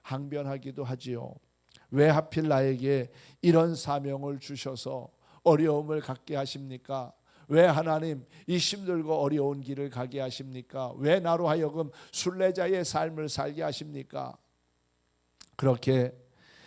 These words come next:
힘든 상황을 토해내고 불평을 쏟아내기도 하지요. 그러나 하나님은 모세의 연약함을 받아주시고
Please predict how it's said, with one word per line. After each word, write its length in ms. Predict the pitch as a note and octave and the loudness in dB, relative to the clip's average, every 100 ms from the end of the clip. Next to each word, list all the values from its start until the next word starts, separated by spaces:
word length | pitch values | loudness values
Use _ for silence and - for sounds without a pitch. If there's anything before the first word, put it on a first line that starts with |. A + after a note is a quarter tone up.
| - - _ _ | -20 -20 _ _
힘든 760 | - E3+ D#3+ D3+ C#3 C#3+ F#3+ - _ _ - | -4 -2 2 4 2 0 -10 -18 _ _ -12
상황을 920 | - D#3+ C#3 C3 B2+ C3 B2+ A#2 - - | -4 0 2 0 0 -2 -2 -6 -10 -6
토해내고 920 | - D#3 D#3+ D3 B2+ - B2 A#2+ - _ _ _ _ | 2 4 4 2 -2 -6 -12 -12 -18 _ _ _ _
불평을 500 | - C#3+ C#3 C3+ B2+ | 0 0 2 0 0
쏟아내기도 800 | B2 - D#3+ E3 D#3 C#3 C#3 D3 | -2 -4 -4 -2 -2 -4 -6 -4
하지요. 460 | C3+ B2 - A#2+ B2 - _ _ _ | -2 -4 -6 -10 -10 -16 _ _ _
그러나 400 | - C3+ C3 C3 | 0 2 4 2
하나님은 600 | B2 C3 B2 B2+ B2 A#2 - _ _ _ _ _ _ | 0 -2 -4 -4 -6 -8 -16 _ _ _ _ _ _
모세의 640 | C3+ D#3 D3+ D#3+ E3 D#3 | 0 0 2 2 2 2
연약함을 920 | C#3+ C#3+ C3+ - B2 C3 C3 C3+ A2+ - _ | 0 0 -2 -2 -2 0 0 -2 -4 -8 _
받아주시고 920 | - C3+ D#3 C#3+ C3 - B2+ A#2+ - | 2 6 6 4 -2 -6 -10 -12 -14